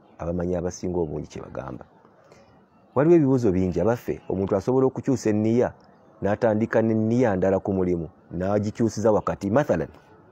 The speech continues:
nzize okusaala nga nsaala aswiri.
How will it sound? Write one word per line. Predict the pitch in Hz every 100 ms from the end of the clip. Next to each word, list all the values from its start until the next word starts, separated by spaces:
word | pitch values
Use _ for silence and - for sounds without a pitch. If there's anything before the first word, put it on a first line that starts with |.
| - - _ - - _ -
nzize | 95 95 123
okusaala | 135 - - 127 110 107 127 - - - -
nga | 92 92
nsaala | 87 107 104 104
aswiri. | 101 87 71